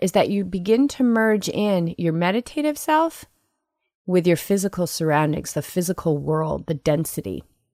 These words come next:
of what we call reality. And as you do that,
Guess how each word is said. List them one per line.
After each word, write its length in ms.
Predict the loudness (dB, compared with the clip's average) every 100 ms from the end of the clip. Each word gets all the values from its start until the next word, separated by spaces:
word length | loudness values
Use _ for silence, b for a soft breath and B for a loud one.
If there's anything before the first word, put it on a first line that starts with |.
| _
of 280 | -2 -2 -4 b b b
what 200 | 0 2
we 100 | 0
call 260 | -2 -4 -2
reality. 520 | -2 -2 -2 -4 -8 -12 _ _ _ _ _ _ _ _ _ _ _
And 140 | 0 4
as 280 | 6 6 4
you 100 | 2
do 260 | 4 6
that, 340 | 6 4 0